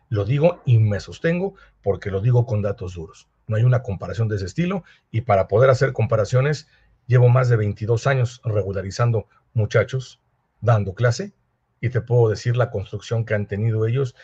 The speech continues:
de casi todos los planteles, tanto, eh, Politécnico, bachilleres,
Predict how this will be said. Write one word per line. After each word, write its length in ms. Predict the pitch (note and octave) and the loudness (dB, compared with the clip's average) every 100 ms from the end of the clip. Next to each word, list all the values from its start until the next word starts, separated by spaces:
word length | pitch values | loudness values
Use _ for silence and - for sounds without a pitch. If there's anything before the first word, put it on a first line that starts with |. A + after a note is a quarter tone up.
| - _ | -20 _
de 120 | A#2+ | -2
casi 260 | C3+ B2 B2 | 0 0 0
todos 260 | B2 A#2+ | 2 2
los 140 | F#2+ - | 0 -4
planteles, 640 | G2+ F#2 A#2 A#2 B2 - _ _ _ | -4 -2 0 2 0 -2 _ _ _
tanto, 500 | F#2 F#2 G2+ G2+ - | -6 -4 -2 -4 0
eh, 480 | A#2 A2 G#2+ G#2 G2+ - | 0 2 0 -2 -6 -4
Politécnico, 800 | A2+ G#2 D3 C#3 D3+ D#3 F#3+ - _ _ _ | -2 -2 -2 0 -2 -4 -8 -12 _ _ _
bachilleres, 1000 | F#2 F#2 - F#2 G2 B2+ F3 F3+ - | -6 -6 -8 -6 0 2 0 -6 -14